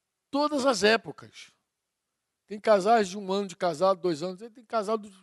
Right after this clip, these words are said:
tem casal que tá semeando, tem casal que tá colhendo. Tem casais em épocas diferentes. Será que a necessidade de um casal que tem trinta anos de casado é igual à necessidade de um casal que tem dois anos de casado?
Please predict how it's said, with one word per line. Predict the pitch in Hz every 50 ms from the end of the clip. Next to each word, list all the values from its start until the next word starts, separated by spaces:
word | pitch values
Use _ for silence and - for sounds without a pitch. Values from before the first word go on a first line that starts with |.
| _ _ _ _ _ _ _ _ _ _ _ _ _ _ _ _ _ _ _ _ _ _ _ _ _ _ _ _
tem | 269 285
casal | - - 320 277 202 262 277
que | 269 -
tá | - 247
semeando, | 196 - - 240 254 254 233 226 240 262 254
tem | 294 285
casal | - 262 262 233 208 262 262
que | 233 -
tá | - 247
colhendo. | 226 - 233 226 202 196 208 233 240 233 185 135 135 - _ _ _ _ _ _ _ _ _ _ _ _ _ _ _ _ _ _ _ _ _ _ _ _ _ _ _ _ _ _ _
Tem | - 302
casais | 311 - 311 302 247 240 302 302 302
em | 294 285
épocas | 302 302 - - 311 294
diferentes. | 233 - - 311 302 254 262 302 320 247 - - 117 - - - _ _ _ _ _ _ _ _ _ _ _ _ _ _ _ _ _ _ _
Será | _ - - 240 311 330
que | - 285
a | 285
necessidade | 262 269 294 277 - - 247 - - 220 180 180 208 214 208 180
de | 160 190
um | 202
casal | - - 180 180 160 143 151 185 190 190
que | 165 - _
tem | - 196 190 175 156 151 _ _ _ _
trinta | - 254 285 320 - - - 233
anos | 196 185 190 208 214 202 170 139 127 113 110
de | -
casado | _ - 151 143 135 156 170 170 151 131 117 117 117 113 _ _ _ _ _ _
é | - 156
igual | 165 156 139 156 170 180 175 165 156 147 _
à | - 147
necessidade | 156 143 - - 147 - 143 139 151 156 156
de | 139 143
um |
casal | 139 - 135 127 120 147 151
que | 139 _
tem | _ - 147 143
dois | 131 127 165 190 180 135 120
anos | 151 190 190 160
de | 120
casado? | _ - 123 120 139 175 185 165 127